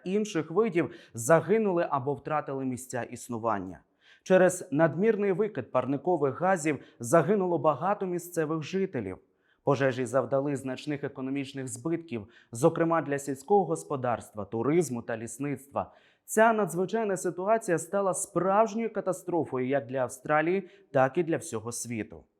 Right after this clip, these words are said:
Щорічно на земній кулі відбуваються природні пожежі. Вони знищують реліктові ліси. Через несвідому діяльність людини в океани потрапляє від п'яти до десяти тонн нафти. А прес-центр оон повідомляє,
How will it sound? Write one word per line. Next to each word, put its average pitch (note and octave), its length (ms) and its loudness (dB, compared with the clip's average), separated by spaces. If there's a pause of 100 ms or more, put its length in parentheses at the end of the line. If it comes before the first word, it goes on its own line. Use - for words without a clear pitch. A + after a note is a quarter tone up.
(400)
Щорічно F#3+ 680 2
на A#2 160 -2
земній C#3 360 0
кулі E3 340 2
відбуваються C#3+ 640 2
природні D3 500 -2
пожежі. A#2 580 -6 (140)
Вони C3 340 4
знищують C3 680 -2
реліктові A#2 540 -4
ліси. G#2 420 -10 (380)
Через G#3 320 8
несвідому F#3 580 2
діяльність E3+ 540 0
людини D#3 420 0
в C#3 60 0
океани E3 440 2
потрапляє D#3 600 4
від D3 180 -4
п'яти D3+ 400 0
до D#3 120 2
десяти D3 440 -4
тонн C3+ 360 -4
нафти. A#2+ 440 -4 (220)
А A2+ 120 8
прес-центр D3 760 0
оон D#3+ 400 2
повідомляє, D3 800 2